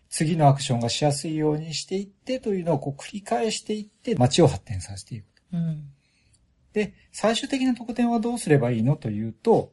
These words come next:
Speaker 2: うん。
Speaker 1: これが非常にあの、多岐にわたっていて、
Speaker 2: うん。
Speaker 1: 大きなところで、えー、王の依頼ということで、ゲームの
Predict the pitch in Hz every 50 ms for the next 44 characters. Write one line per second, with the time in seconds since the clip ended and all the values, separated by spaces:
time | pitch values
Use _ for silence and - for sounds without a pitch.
0 | - 185 180 175 160 - _ _ - 190 196 214 208 202 - - 202 196 190 190
1 | 185 180 170 165 160 160 156 151 151 151 151 143 - - 220 - 190 131 107 104
2 | 107 - - 101 - _ - 107 98 - - 135 110 95 98 180 175 170 156 147
3 | - - _ - 180 175 - - - 254 240 190 - 139 - 156 165 180 196 240
4 | 208 127 98 - _ _ _ - 113 107 107 107 107 101 101 101 101 98 98 98
5 | 104 110 135 - _ _ _ - 175 180 156 123 107 98 95 - _ _ _ _
6 | _ _ _ _ 135 120 139 135 135 135 135 - 104 98 98 98 - - - _
7 | _ - 135 127 104 - _ _ _ _ _ _ _ _ _ - 170 202 226 220
8 | 170 127 107 101 95 95 92